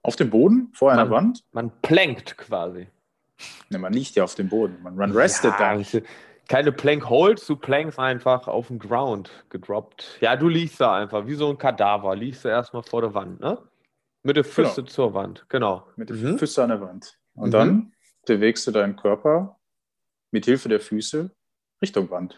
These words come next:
Speaker 1: Also quasi läuft man rückwärts die Wand hoch. Ist ja
Speaker 2: Im
Speaker 1: so.
Speaker 2: Handstand so, ja.
Speaker 1: Ja, so kann man's erklären, ne?
Speaker 2: So.
Speaker 1: Über
Speaker 2: Und
Speaker 1: den Standard brauchen wir uns jetzt nicht unterhalten. Ist ja uninteressant.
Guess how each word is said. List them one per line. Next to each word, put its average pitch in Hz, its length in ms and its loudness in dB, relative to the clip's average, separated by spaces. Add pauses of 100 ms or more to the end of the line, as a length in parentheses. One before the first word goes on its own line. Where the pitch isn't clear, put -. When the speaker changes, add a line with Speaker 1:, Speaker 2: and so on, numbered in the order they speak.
(100)
Speaker 1:
Also 95 160 -2
quasi 110 280 6
läuft 120 240 6
man 123 280 4
rückwärts 135 300 0
die 113 120 0
Wand 156 180 2
hoch. 85 160 -10 (200)
Ist - 100 -20
ja 110 80 -2
Speaker 2:
Im 107 120 2
Speaker 1:
so. 107 60 0
Speaker 2:
Handstand 123 560 -2
so, 92 300 -8
ja. 127 420 2
Speaker 1:
Ja, 135 340 6 (520)
so 113 120 -6
kann 120 160 -2
man's 117 160 -4
erklären, 92 420 -6
ne? 117 160 -12 (360)
Speaker 2:
So. 117 460 0
Speaker 1:
Über 104 140 2
Speaker 2:
Und 110 60 4
Speaker 1:
den 107 100 4
Standard 117 480 2
brauchen 110 260 -2
wir 104 80 -4
uns 98 140 -12
jetzt 101 240 -8
nicht 101 100 -8
unterhalten. 95 480 -10
Ist - 140 -12
ja 95 40 -4
uninteressant. - 560 -10